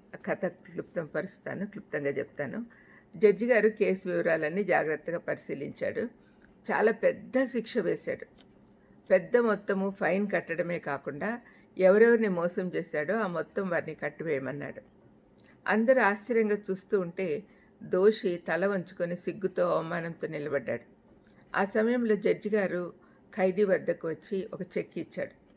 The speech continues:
అందులో అతను కట్టవలసిన ధనము తన సొంత అకౌంట్ నుండి ఇచ్చాడు. ఈ విధంగానే దేవుడు మానవాళిని వారి పాపమును బట్టి శిక్షించాడు, కానీ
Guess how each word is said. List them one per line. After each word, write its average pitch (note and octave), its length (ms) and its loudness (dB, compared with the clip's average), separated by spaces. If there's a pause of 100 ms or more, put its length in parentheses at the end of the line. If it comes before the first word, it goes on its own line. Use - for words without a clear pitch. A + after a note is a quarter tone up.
(540)
అందులో A3+ 400 2
అతను G3+ 280 0
కట్టవలసిన G3 640 0
ధనము E3+ 640 -4 (440)
తన E3+ 100 -2
సొంత F#3+ 420 0
అకౌంట్ E3+ 560 -2
నుండి D3+ 220 -8
ఇచ్చాడు. - 500 -10 (600)
ఈ A3+ 40 0
విధంగానే A#3 480 2
దేవుడు F3+ 500 0
మానవాళిని D#3+ 680 -2
వారి D#3+ 280 -6
పాపమును E3 580 -6
బట్టి - 460 -6 (580)
శిక్షించాడు, F#3+ 600 -2
కానీ F3 420 -4